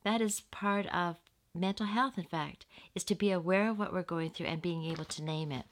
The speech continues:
So this morning we are on, uh, element thirteen. We've gone through twelve of them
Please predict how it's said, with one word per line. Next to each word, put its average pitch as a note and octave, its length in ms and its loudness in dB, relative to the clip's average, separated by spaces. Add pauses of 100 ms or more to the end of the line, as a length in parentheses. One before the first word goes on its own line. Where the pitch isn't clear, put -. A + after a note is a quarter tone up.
(1200)
So G#3+ 340 4 (200)
this G#3 240 4
morning F#3+ 580 6
we G3 220 4
are F3+ 300 4
on, E3 520 2 (1700)
uh, F3 220 2
element A3+ 320 4
thirteen. - 760 -4
We've C#3+ 140 -8
gone E3 220 -2
through F#3 200 -4
twelve D#3+ 480 -4
of C3+ 160 -12
them - 300 -8